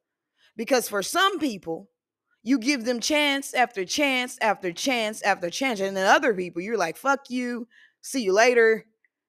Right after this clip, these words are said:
adios, y-, I never knew you," <laughs> type of shit. And when it comes to that, when, when the universe asked me that, right,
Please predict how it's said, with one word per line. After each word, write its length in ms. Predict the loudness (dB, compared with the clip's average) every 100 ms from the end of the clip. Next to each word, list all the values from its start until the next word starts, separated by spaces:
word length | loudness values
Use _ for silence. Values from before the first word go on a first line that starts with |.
| 0
adios, 840 | 2 2 8 8 8 4 2 -6 -16 _ _ _ _ _ _ _ _ _ -18
y-, 100 | -2
I 100 | 0
never 280 | 4 2 2
knew 160 | -2 -4
you," 300 | -6 -12 -16 _ _ _ _
<laughs> 80 | -12 -12 -18 -20 _ _ -6
type 260 | -4 -4
of 60 | -6
shit. 400 | -6 -4 -4 -8 _ _ _ _ _ _ _
And 380 | -6 -4 -4 -6 -14
when 320 | -18 -10 -4 -4
it 100 | 0
comes 280 | 0 0 -2
to 80 |
that, 220 | 0 -2 -4
when, 320 | -10 -12 -16
when 200 | -8 -6
the 100 | -4
universe 480 | -4 -4 -4 -6 -6
asked 360 | -4 -4 -4 -12
me 140 | -14
that, 260 | -12 -12 -14
right, 240 | -18 -20